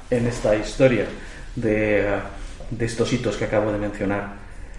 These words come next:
¿Cómo has visto la evolución de, eh, de Corporate Excellence? Puesto que estamos celebrando <laughs> nuestro décimo aniversario.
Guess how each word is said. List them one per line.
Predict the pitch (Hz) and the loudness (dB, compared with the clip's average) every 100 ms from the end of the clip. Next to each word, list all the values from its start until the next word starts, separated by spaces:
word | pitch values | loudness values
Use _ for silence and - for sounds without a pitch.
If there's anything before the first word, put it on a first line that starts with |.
| - - - | -12 -12 -6
¿Cómo | - 160 | 2 8
has | 151 131 | 8 6
visto | 147 - 104 | 2 2 2
la | 101 | 4
evolución | 101 107 104 104 131 120 120 107 | 2 2 0 0 4 6 6 4
de, | 104 104 | 2 0
eh, | 101 - - - - - - - - 104 98 - | -2 -8 -14 -14 -14 -14 -14 -14 -8 -4 -2 -2
de | 110 | -4
Corporate | - 139 135 120 - | 4 4 6 4 4
Excellence? | 202 - 104 98 - - - - - - - - | 0 0 -2 -4 -6 -8 -10 -10 -12 -14 -16 -14
Puesto | - - | -10 -8
que | 110 | -6
estamos | 110 127 127 123 - - - - | -2 0 2 0 -4 -10 -10 2
celebrando | 127 117 143 156 120 107 - - | 6 8 10 10 8 4 -2 -2
<laughs> | 131 117 | 0 0
nuestro | 117 - 117 | 0 0 2
décimo | 120 120 120 | 2 4 4
aniversario. | 120 117 117 135 120 107 | 4 4 4 4 4 2